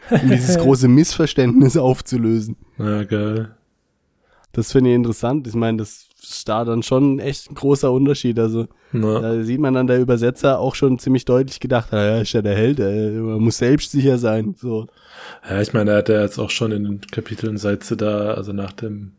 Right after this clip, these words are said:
Speaker 2: dem sie geflohen sind quasi, schon ein paar, wo man gedacht hat, irgendwie ist er nicht so, nicht so sympathisch zumindest, ne, und auch nicht so, so der, der schillernde Held in dem Sinne, ne, wenn er irgendwie seine, wo er dann zu Jessica sagt, er hätte sie im Sand stecken lassen sollen, weil sie ihr Equipment verloren haben zum Beispiel.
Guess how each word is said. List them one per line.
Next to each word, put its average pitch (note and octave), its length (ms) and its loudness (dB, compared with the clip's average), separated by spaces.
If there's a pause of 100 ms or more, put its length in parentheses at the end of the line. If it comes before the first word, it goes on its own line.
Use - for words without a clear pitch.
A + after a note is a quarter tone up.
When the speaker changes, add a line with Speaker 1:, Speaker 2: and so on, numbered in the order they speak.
(380)
Speaker 2:
dem G#2+ 140 -2
sie A2 100 -4
geflohen G#2+ 460 0
sind A2 200 -2
quasi, A2 400 -2
schon G#2+ 160 -6
ein G#2 60 -8
paar, A2 240 -2
wo A2+ 80 -4
man G#2+ 160 -6
gedacht G#2+ 320 -6
hat, G#2+ 140 -6
irgendwie A2 260 -6
ist A2 180 -6
er A2 80 -8
nicht A2 140 -12
so, A2 340 -6 (640)
nicht B2 160 -2
so - 100 0
sympathisch A2+ 540 -2
zumindest, A2 580 -4
ne, A2+ 200 -2
und A2+ 80 -6
auch G#2+ 120 -10
nicht A2 180 -8
so, - 160 -12
so - 160 -10
der, G#2+ 240 -8
der A2+ 140 -6
schillernde A2 460 -2
Held G#2 180 -4
in G2+ 80 -4
dem G#2+ 200 0
Sinne, G#2 280 -4
ne, G#2+ 180 -4
wenn G#2+ 120 -6
er G#2+ 60 -4
irgendwie G#2 180 -8
seine, G2+ 340 -8 (400)
wo - 80 -16
er - 20 -10
dann G2+ 120 -6
zu - 100 -8
Jessica - 380 -4
sagt, G2+ 240 -2
er G#2 180 0
hätte G2+ 140 -4
sie G#2 140 -2
im G2+ 120 -2
Sand G#2 220 -2
stecken G#2 360 -6
lassen G#2 260 -6
sollen, G#2 280 -4
weil G2+ 100 -6
sie G#2 140 -10
ihr G#2+ 120 -4
Equipment A2 400 -4
verloren G#2 320 -2
haben G#2+ 220 -2
zum A#2 120 -4
Beispiel. G#2+ 420 -4